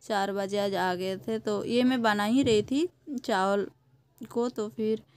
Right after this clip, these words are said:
पापा जी आ गए, तो <laughs> पापा जी को भी मैं बोली थोड़ा सा खा लीजिए, तो गर्मा गर्म है अभी बना रही हूँ। तो फिर पापा जी भी थोड़ा खा लेते हैं और पहले मैं पापा जी को दे दूँगी। आए हैं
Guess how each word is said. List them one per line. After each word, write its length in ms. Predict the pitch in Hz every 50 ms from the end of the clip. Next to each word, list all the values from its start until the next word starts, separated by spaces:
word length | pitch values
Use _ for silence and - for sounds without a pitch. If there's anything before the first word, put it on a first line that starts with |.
| _ _ _ _ _ _ _ -
पापा 240 | 220 214 226 220 220
जी 180 | 214 220 226 214
आ 180 | 202 202 208 214
गए, 200 | 214 233 240 254
तो 220 | 247 247 233 233 247
<laughs> 300 | 220 - 233 233 - -
पापा 280 | 214 196 - 208 202
जी 160 | 196 220 202
को 180 | 208 - 214 202
भी 220 | 202 214 220 226 226
मैं 760 | 240 226 214 208 202 208 202 208 202 208 - 269 - - 214
बोली 320 | 202 202 196 202 202 226 254
थोड़ा 260 | - - 214 196 185
सा 140 | 185 - 202
खा 200 | - - 214 202
लीजिए, 340 | 190 196 190 196 202 220 226
तो 280 | - - 208 196 196 190 185
गर्मा 320 | 196 202 185 185 185 185
गर्म 280 | 180 - 180 185 190 202
है 140 | 202 196 196
अभी 220 | 190 196 233 269 294 -
बना 200 | - 185 180 180 180
रही 160 | 180 190 196
हूँ। 120 | 208 233 269 -
तो 100 | - 202
फिर 180 | 214 - 214 202 -
पापा 260 | 196 190 208 - 180
जी 140 | 180 185 185
भी 100 | 196 214
थोड़ा 240 | - 220 190 185 185
खा 200 | - - 190 180
लेते 280 | 180 175 170 - -
हैं 160 | 208 214 277 - - - - - - - - - - - - -
और 280 | - 190 190 185 185 - - 277 294 - - - - - - - _ _ _ _ _ _ _ _ _ _ _ _ - _ - - - - - - 247
पहले 400 | 214 - 214 208 196 196 208 202
मैं 160 | 208 208 208
पापा 240 | 208 202 185 - 190
जी 140 | 185 185 196
को 140 | - 208 202
दे 160 | 190 185 185
दूँगी। 380 | 175 190 185 185 185 208 240 277
आए 280 | 254 214 196 185 185 190
हैं 240 | 208 208 202 208